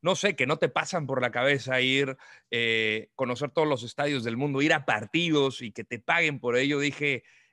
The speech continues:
o sea, esto no suena nada mal. Entonces dije, ¿qué tal si relaciono poco de cine, contar historias con la otra pasión que es deportes? Entonces, regresando al intercambio,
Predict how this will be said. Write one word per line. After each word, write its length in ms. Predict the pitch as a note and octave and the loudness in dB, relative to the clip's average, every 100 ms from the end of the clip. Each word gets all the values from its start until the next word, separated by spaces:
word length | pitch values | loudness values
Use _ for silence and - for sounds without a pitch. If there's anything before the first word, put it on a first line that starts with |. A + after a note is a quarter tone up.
| - | -10
o 140 | B2+ | -8
sea, 200 | C3 C#3 | -2 -2
esto 280 | D3 - F3 | -2 -4 -6
no 140 | D#3 D3 | -6 -6
suena 260 | D#3 C#3+ | -6 -4
nada 260 | D3 C#3 C3 | -4 -4 0
mal. 280 | E3+ F3 B2+ | 2 0 0
Entonces 340 | B2+ E3 D#3+ | -2 0 0
dije, 340 | D#3+ - - - _ - | -2 -2 -4 -6 _ -8
¿qué 140 | F#3 | -2
tal 200 | G3+ G3 | 0 2
si 120 | G#3+ | 0
relaciono 640 | F3 D3 C#3 D3+ E3 F3+ - _ _ _ | 0 0 -2 -4 -4 -6 -10 _ _ _
poco 260 | F3+ D#3+ E3 | -4 0 2
de 120 | C3 | 0
cine, 360 | - F3 F3 F3+ | -4 -6 -6 -2
contar 320 | D3+ C3 D3+ | -2 0 0
historias 500 | C#3+ - D#3+ D#3+ D3+ | 0 0 0 0 0
con 220 | D#3+ E3 | 2 2
la 100 | C#3+ | 2
otra 220 | C#3 D3 C3+ | 0 -2 -4
pasión 340 | A#2+ C#3 C3+ | -8 -10 -8
que 80 | C#3 | -8
es 80 | A#2+ | -6
deportes? 600 | - D#3+ - - - - - _ _ | -2 -2 -2 -6 -20 -20 -20 _ _
Entonces, 220 | - F3 | 0 4
regresando 420 | E3 D#3 F3+ G#3 | 4 2 0 -2
al 100 | G3 | -2
intercambio, 760 | E3 E3 D#3 F3+ E3 D#3 G3+ | -2 -2 2 0 2 0 -2